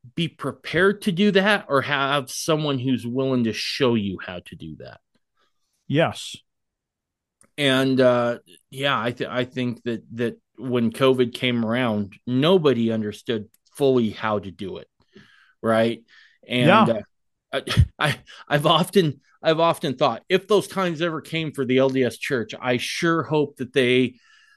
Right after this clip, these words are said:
Speaker 1: go to their fundamentalist brethren to say, "Okay, how you guys been doing this?"
Speaker 2: You have a point.
Speaker 1: 'Cause the vast majority of fundamentalists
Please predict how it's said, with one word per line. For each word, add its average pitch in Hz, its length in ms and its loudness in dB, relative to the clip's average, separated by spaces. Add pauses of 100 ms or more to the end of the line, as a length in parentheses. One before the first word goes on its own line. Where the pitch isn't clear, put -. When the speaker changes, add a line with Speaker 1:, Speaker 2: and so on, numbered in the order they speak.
(200)
Speaker 1:
go 139 220 6
to 139 120 6
their 127 160 2
fundamentalist 123 760 -6
brethren 117 600 -2
to 120 160 -6
say, 110 340 -4 (100)
"Okay, 120 220 -4
how 123 200 2
you 127 160 4
guys 117 220 2
been 104 200 -6
doing 95 260 -6
this?" - 300 -18 (640)
Speaker 2:
You 143 100 0
have 180 260 4
a 160 40 -6
point. 180 540 -2 (540)
Speaker 1:
'Cause 143 300 0
the 143 120 4
vast 156 480 0
majority 143 880 -2
of 120 340 -4
fundamentalists 123 1000 -2